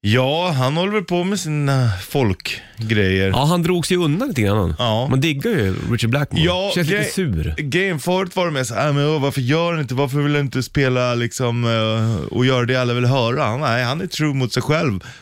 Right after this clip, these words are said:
Speaker 1: och gör det han själv vill.
Speaker 2: Mm.
Speaker 1: Ja, bravo, säger jag.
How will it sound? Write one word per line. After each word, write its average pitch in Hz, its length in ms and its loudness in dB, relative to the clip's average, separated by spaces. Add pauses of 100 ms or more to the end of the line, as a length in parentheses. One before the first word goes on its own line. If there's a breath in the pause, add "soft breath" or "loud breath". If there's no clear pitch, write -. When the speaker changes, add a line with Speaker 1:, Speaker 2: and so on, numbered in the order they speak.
Speaker 1:
och 131 140 2
gör 120 160 4
det 110 100 2
han 110 160 2
själv 101 400 2
vill. 135 440 -4
Speaker 2:
Mm. 131 260 2 (280)
Speaker 1:
Ja, 120 220 2 (100)
bravo, 113 500 0 (220)
säger 104 300 2
jag. 123 260 -2